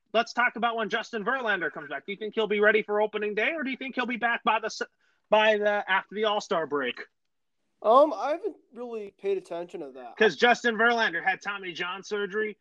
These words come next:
Speaker 1: and he's gonna have to, he's probably gonna be on the sixty-day injured list.
Speaker 2: Yeah, I, I think that when he comes back, you know, they'll, they'll,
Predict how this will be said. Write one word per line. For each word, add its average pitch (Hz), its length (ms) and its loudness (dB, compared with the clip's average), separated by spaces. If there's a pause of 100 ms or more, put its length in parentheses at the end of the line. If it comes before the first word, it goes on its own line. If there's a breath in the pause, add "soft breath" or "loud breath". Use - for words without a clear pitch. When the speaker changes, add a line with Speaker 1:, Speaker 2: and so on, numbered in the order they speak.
(260)
Speaker 1:
and 175 100 -8
he's 180 140 -6 (240)
gonna 214 200 0
have 190 180 2
to, - 80 -20
he's 185 160 -6
probably 202 340 0
gonna 180 160 -4
be 180 100 -2
on 175 140 -2
the 156 120 -4
sixty-day 175 680 -2
injured 156 320 -4
list. 143 340 -6 (1120)
Speaker 2:
Yeah, 220 180 4
I, 214 300 0
I 247 40 -4
think 285 220 -10
that 269 120 -2
when 247 120 0
he 247 60 -6
comes 247 260 -8
back, 202 340 -6
you 202 80 -2
know, 185 160 -2
they'll, 180 340 -2
they'll, 175 220 -4